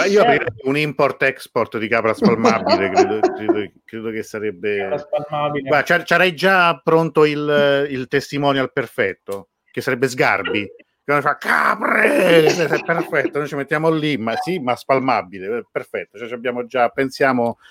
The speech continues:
Speaker 1: a una cosa, è fatta.
Speaker 2: Lo spot pubblicitario pronto.
Speaker 1: Pronto, perfetto. Eh beh, con questa
Speaker 2: Allora.
Speaker 1: cosa intelligentissima che ho detto,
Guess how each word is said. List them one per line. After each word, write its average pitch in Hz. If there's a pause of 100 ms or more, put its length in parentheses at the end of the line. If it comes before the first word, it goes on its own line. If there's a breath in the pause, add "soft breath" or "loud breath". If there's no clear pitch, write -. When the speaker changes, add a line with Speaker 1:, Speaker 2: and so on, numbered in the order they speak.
(200 soft breath)
Speaker 1:
a 131
una 135
cosa, 120
è 110
fatta. -
Speaker 2:
Lo 196
spot 233
pubblicitario 202 (240)
pronto. 135 (240)
Speaker 1:
Pronto, 110
perfetto. 95
Eh 117
beh, 90
con 135
questa 139
Speaker 2:
Allora. 120
Speaker 1:
cosa 131
intelligentissima 127
che 147
ho 160
detto, 202